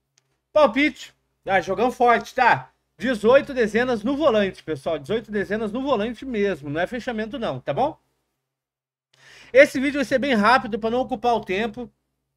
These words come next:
Pra gente já ir direto aqui pros palpites.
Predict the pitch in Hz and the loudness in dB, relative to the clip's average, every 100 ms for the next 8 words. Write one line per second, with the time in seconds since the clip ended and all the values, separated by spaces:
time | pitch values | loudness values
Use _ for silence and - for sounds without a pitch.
0 | _ _ _ _ _ 185 185 214 240 233 | _ _ _ _ _ -2 -2 -2 -4 -6
1 | 196 214 247 107 - _ _ _ - 202 | -4 0 0 0 -6 _ _ _ -10 -8
2 | 233 240 220 262 262 - 233 220 226 233 | -4 0 2 0 -2 -8 -8 -8 -4 -2
3 | 202 214 240 - - | -2 -4 -10 -12 -20